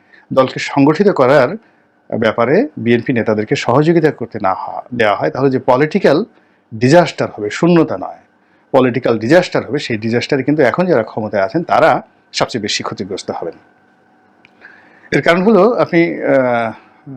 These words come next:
আপনাদের হয়তো অনেকেরই যারা আমার টক শো দেখেছেন, মনে আছে যে আমি বিভিন্ন সময়টিতে বলেছিলাম যে বিএনপির হাতে যদি আওয়ামী লীগের পতন হয়, আওয়ামী লীগ সবচেয়ে নিরাপদভাবে এই বাংলাদেশে থাকতে পারবে।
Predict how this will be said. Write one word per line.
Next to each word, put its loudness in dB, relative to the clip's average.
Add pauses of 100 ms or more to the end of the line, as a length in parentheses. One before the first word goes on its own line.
(300)
আপনাদের -2
হয়তো -2
অনেকেরই 2
যারা 2
আমার 0
টক -2
শো -6
দেখেছেন, -4
মনে 0
আছে -4
যে 4
আমি 2
বিভিন্ন 2
সময়টিতে -4
বলেছিলাম -2
যে 2 (720)
বিএনপির 4
হাতে 0
যদি 2
আওয়ামী 6
লীগের 2
পতন 0
হয়, 0
আওয়ামী 2
লীগ -8
সবচেয়ে -4
নিরাপদভাবে 0 (760)
এই 0
বাংলাদেশে -2
থাকতে -12
পারবে। -10